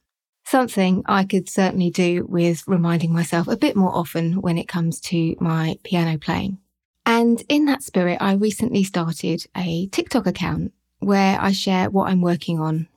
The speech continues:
with my piano. I don't have tons of time to create content for it, but it gives me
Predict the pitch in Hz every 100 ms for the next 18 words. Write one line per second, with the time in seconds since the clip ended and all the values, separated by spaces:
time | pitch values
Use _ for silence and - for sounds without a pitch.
0 | - 202 170 160 - - - 165 160 160
1 | - 170 156 156 160 _ _ - 220 254
2 | 247 - 170 170 - - 170 160 165 -
3 | 165 165 196 190 - 165 151 - 160 -
4 | - 160 - - - 156 170 - 208 202
5 | - 226 - 247 - 202 190